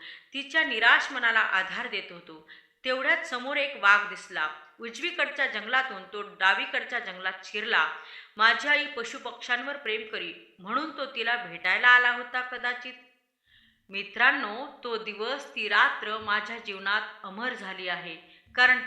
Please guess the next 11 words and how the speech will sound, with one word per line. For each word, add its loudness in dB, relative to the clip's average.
त्या 12
दिवसानंतर -6
माझ्या 2
आईच्या 6
जीवनात -2
अधिकाधिक 0
कष्ट -8
आणि -6
संकट -10
येत -6
गेली. -10